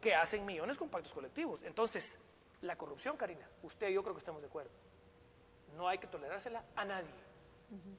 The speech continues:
Speaker 1: a nadie. Pero para eso necesitamos de un sistema y un Estado de Derecho que verdaderamente la persiga. Y a mí se me hace que hay algunas preferencias ideológicas entre algunos factores de poder que, por ejemplo,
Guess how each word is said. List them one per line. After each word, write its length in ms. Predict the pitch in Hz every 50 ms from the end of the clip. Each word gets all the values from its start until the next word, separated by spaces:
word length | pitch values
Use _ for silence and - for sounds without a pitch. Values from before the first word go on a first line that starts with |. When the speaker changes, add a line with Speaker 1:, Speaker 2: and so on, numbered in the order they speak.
| - -
Speaker 1:
a 100 | 240 240
nadie. 220 | 240 226 180 139 - - - - - - - - - - - - - -
Pero 240 | - 190 196 180 156
para 280 | - 156 135 131 147 196
eso 220 | 302 311 - - - - - - - - - - - - - -
necesitamos 580 | 185 160 147 - - - - 196 214 226 226
de 60 | 202
un 80 | 208 214
sistema 400 | 208 214 - - 240 220 208 185 165
y 60 | 165
un 80 | 180 196
Estado 320 | 180 - 214 202 208 202
de 60 | 175 156
Derecho 300 | 170 220 - - 202 190 - - - - -
que 100 | - 226
verdaderamente 540 | 202 190 185 165 165 170 165 170 170 170 156
la 100 | 139 -
persiga. 420 | - 127 - - 151 208 156 123 - - - - - - - - -
Y 120 | 190 185
a 40 | 170
mí 140 | 185 233 285
se 100 | 277 330
me 120 | 302 330 349
hace 280 | 311 - - 143 120 - - - - - - - - - - - -
que 100 | - -
hay 100 | 180 208
algunas 720 | 226 226 214 202 202 277 302 311 311 311 311 294 277 -
preferencias 520 | - 240 220 185 220 233 254 262 262 240 214
ideológicas 640 | 214 196 190 214 240 226 233 202 - 180 160 -
entre 260 | 190 175 156 - 165
algunos 260 | 160 170 220 240 240
factores 320 | - 202 175 - 214 220 214
de 80 | 190
poder 440 | 180 - 151 160 185 254 330 349 - - - - - - - - - -
que, 100 | - 202
por 180 | - - 165 156
ejemplo, 500 | 147 - 247 302 311 - - 170 214 262